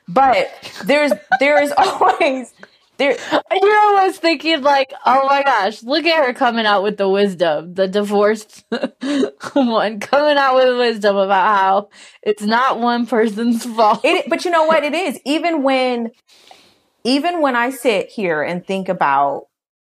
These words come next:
Speaker 1: it's not often that this happens, but there are times where I think to myself,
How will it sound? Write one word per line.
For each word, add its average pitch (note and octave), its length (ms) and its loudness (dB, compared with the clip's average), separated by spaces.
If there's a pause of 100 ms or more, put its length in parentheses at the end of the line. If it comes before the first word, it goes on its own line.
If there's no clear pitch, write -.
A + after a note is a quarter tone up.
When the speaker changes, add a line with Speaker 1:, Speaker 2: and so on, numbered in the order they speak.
(140)
Speaker 1:
it's A3+ 240 -4
not G3+ 240 -2
often F3 300 -4
that D#3 140 -6
this - 140 -12
happens, A3 440 -8
but F#3 140 -4
there C#4 120 4
are B3+ 120 0
times B3+ 500 -2
where F#3 140 2
I F3+ 60 -2
think G3 240 -10
to G3+ 60 -10
myself, F3 440 -2